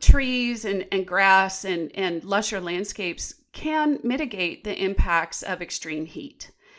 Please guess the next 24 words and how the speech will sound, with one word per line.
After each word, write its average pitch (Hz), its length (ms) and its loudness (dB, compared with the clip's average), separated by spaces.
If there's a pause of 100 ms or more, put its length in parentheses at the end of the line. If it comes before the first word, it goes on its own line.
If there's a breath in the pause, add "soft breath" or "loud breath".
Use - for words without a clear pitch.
(420 loud breath)
And 196 260 2
so 202 380 6
we, 196 680 -2 (580)
through 277 300 0
signaling 220 420 2
the 202 100 2
scarcity 202 460 -2
of 165 100 -2
the 170 80 -8
resource, 190 560 -4
we 185 220 -6
also 220 400 2
have 185 260 -8
made, 170 520 -4 (440 loud breath)
um, 175 380 -2 (100)
water 180 680 4 (320)
for 180 220 -8
cooling 277 500 6
purposes 170 640 -2
more 175 280 -2
expensive. - 680 -6
And, 208 220 -4
and 269 120 0
that, - 220 0